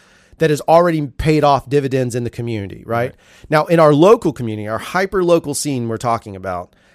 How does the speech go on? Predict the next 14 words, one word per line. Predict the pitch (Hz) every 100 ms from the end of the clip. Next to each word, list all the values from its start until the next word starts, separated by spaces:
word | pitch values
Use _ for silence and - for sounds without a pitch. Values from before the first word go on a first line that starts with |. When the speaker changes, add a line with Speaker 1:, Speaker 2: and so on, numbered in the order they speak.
| _
Speaker 1:
um, | 120 123 120 113 107 _ _ _ _ _ _ _ _
Chickasaw, | - 180 - 143 135 131
which | 127 -
is |
one | 113
of | 135
the | 123
primary | 131 135 123
riding | 113 110 110
locations, | 107 107 110 110 101
is | 104
totally | 131 120 110
closed. | 110 - 87 -
Speaker 2:
Right. | 107 90